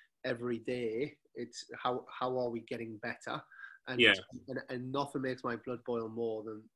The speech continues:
Speaker 1: what you're talking about, that. And it's often, it's half an hour court.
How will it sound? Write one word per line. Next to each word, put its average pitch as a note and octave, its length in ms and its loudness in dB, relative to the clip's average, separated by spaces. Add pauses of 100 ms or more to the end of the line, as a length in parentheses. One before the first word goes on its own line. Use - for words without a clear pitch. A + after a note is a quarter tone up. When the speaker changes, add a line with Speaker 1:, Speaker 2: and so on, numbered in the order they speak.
(180)
Speaker 1:
what A#2 120 -6
you're A#2 100 -8
talking A#2 360 -6
about, G#2+ 240 -10
that. A2 100 -8 (460)
And B2 100 -4
it's A#2+ 180 -8
often, C3+ 440 0 (400)
it's - 80 -8
half D#3 260 8
an D3 80 4
hour B2+ 180 6
court. A2 460 -4